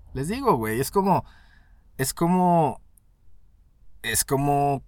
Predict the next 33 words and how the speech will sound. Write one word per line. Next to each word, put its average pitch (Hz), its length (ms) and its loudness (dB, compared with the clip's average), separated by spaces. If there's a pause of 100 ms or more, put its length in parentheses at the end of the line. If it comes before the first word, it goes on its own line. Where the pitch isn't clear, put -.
(120)
ellas 135 340 4
ven, 143 440 2
¿no? 113 220 -2
Que 107 140 -2
hay 110 140 2
güeyes 117 400 0
que 95 100 -8
tienen 113 240 -2
un 113 100 0
chingo 123 280 -2
de 131 60 -2
morras 123 560 0 (360)
y 104 100 -4
las 95 180 -2
tienen 117 260 0
todas 117 680 -2
en 101 160 -4
un 104 160 0
mismo 107 220 0
lugar 110 280 0
y 104 60 0
no 104 100 0
hay 113 100 -2
pedo, 131 400 -2 (300)
¿sí? 131 240 -2
Es 127 160 -2
copiar 180 400 4
exactamente 175 680 2
eso, - 140 -2
eso 175 240 4
que, 151 220 0
que 120 160 -2
les, 107 480 -4